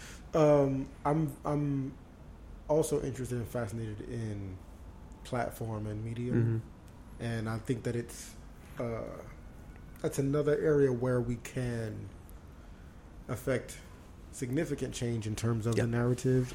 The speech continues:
Speaker 1: and, um, and the truth, um,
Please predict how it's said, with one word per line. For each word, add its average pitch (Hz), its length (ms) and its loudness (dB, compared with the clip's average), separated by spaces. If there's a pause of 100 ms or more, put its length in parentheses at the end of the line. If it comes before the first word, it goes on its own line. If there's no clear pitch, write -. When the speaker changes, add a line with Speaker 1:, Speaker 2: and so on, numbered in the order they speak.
Speaker 1:
and, 117 560 4 (440)
um, 107 340 2
and 127 480 4
the 117 60 2
truth, 107 460 0 (320)
um, 98 300 2